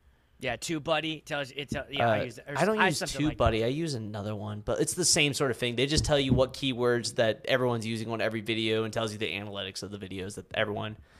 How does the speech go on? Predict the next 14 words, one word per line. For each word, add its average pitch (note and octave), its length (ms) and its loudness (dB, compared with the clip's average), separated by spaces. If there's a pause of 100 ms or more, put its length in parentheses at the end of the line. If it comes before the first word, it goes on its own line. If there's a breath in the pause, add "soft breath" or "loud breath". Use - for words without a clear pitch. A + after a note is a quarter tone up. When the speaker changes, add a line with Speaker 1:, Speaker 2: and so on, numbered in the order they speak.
(340 loud breath)
Speaker 2:
so - 220 2
that G#2 180 4
when A2 320 -2
Speaker 1:
Yeah. B2 240 -4 (160)
Speaker 2:
you A#2+ 140 -4
search C#3 360 4
for A#2+ 180 0
a A2 60 4
certain G2+ 280 0
key A#2 180 -8
term, A2 180 -2
it'll A2 100 -2
be G#2 120 -2
like, G2+ 180 -4